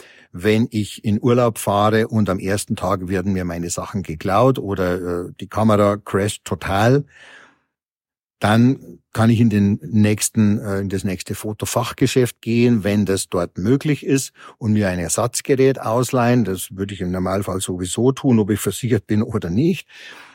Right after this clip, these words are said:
Äh, dann zahlen wir nicht nur das Gerät, sondern eben auch die Leihgebühren für die nächsten vierzehn Tage. Wichtiger Punkt noch, die Vorsorgeversicherung mit den dreißig Prozent haben wir schon vorhin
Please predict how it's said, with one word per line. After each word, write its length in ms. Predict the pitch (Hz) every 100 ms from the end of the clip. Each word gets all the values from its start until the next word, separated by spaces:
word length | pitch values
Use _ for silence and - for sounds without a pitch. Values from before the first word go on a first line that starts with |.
| _
Äh, 260 | - 110 107 -
dann 220 | 104 107
zahlen 360 | - 98 117
wir 120 | 117 113
nicht 220 | 113 -
nur 100 | 107
das 180 | 98 -
Gerät, 400 | 98 98 113 -
sondern 380 | 95 104 104
eben 300 | 110 92 90
auch 380 | 95 - 98 98
die 140 | - 98
Leihgebühren 680 | 78 85 104 110 - 95 95
für 120 | 92
die 120 | 85
nächsten 360 | 82 82 - -
vierzehn 400 | 82 - 82 78
Tage. 460 | - 78 76 - _ _ _ _ _ _ _ _ _ _ _ _ _ - - _ -
Wichtiger 500 | 101 92 - 90 82
Punkt 500 | - 131 151 151 156
noch, 340 | 135 - - _ _ _ _ _
die 100 | 95
Vorsorgeversicherung 1080 | - 110 110 113 104 - 104 110 110 104 101
mit 180 | 95 -
den 120 | 87
dreißig 480 | 87 92 - 107 -
Prozent 420 | - - 110 107
haben 140 | 104
wir 80 | 95
schon 180 | - 90
vorhin 400 | - 90 92